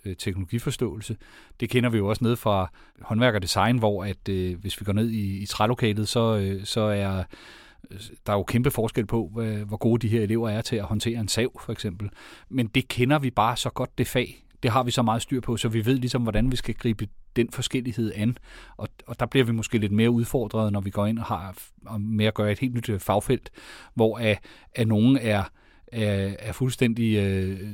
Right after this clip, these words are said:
tomme ark papir i forhold til, øh, hvad de ved om, om programmering for eksempel, og andre måske har, har dyrket det. Nu er vi jo oppe i, i udskolingen, har måske har dyrket det i mange år som en fritidsinteresse,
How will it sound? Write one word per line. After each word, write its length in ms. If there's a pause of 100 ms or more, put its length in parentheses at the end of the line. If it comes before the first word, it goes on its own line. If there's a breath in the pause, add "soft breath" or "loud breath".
tomme 300
ark 260
papir 360
i 80
forhold 340
til, 300
øh, 120
hvad 120
de 140
ved 160
om, 280 (280 loud breath)
om 120
programmering 520
for 80
eksempel, 340
og 120
andre 220
måske 340
har, 260 (260 loud breath)
har 120
dyrket 380
det. 120 (240 soft breath)
Nu 100
er 60
vi 80
jo 160
oppe 240
i, 280
i 60
udskolingen, 520
har 60
måske 260
har 80
dyrket 300
det 60
i 40
mange 260
år 260
som 220
en 100
fritidsinteresse, 920